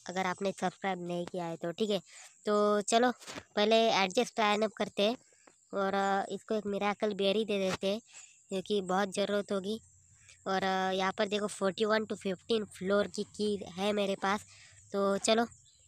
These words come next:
enter कर लेते हैं। लेकिन सबसे पहले मैं दिखा देता हूँ मैं कौन कौन से Pokemon लेके जाने वाला हूँ। Six star Medicham, four star, अ, Regigigas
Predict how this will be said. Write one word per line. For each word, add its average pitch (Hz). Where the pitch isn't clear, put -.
enter 196
कर 208
लेते 202
हैं। 233
लेकिन 240
सबसे 214
पहले 247
मैं 240
दिखा 208
देता 208
हूँ 233
मैं 202
कौन 208
कौन 208
से 208
Pokemon 202
लेके 185
जाने 180
वाला 175
हूँ। 175
Six 220
star 226
Medicham, 214
four 202
star, 196
अ, -
Regigigas 208